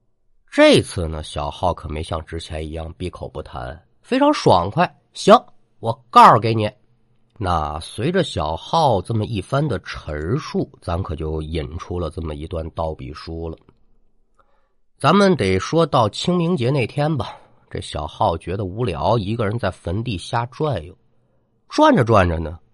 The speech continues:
他就瞧见一个比自己小的小男孩儿。都是小孩儿，自然能玩到一块儿去啊，越玩越开心。直到这冯姐叫他回家，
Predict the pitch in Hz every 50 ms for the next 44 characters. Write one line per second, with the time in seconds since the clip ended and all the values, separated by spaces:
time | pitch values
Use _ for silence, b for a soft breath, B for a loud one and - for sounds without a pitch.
0 | _ _ - - 147 160 135 - - - - 98 131 156 170 151 151 165 165 147
1 | - 87 87 - - 156 143 - 170 170 - - - - - - 113 123 - 87
2 | 85 87 90 113 - - - 80 85 98 127 131 _ _ _ _ _ _ _ _
3 | _ _ _ _ _ _ _ _ _ _ _ - - 262 285 262 175 - - 90
4 | 78 76 - - 78 78 80 85 90 - - - - - 147 127 117 135 156 151
5 | 147 147 123 120 127 135 131 127 127 123 127 139 135 127 - - 165 160 135 107
6 | 98 - _ _ _ - 175 208 226 208 175 165 175 185 190 175 151 - - 175
7 | 170 170 - - 185 180 185 175 _ _ _ _ _ - - - 131 160 196 208
8 | 202 170 135 120 101 - - - 104 107 123 156 143 - 85 80 80 - 110 95
9 | 87 - 87 78 - - 80 85 85 - 110 113 120 123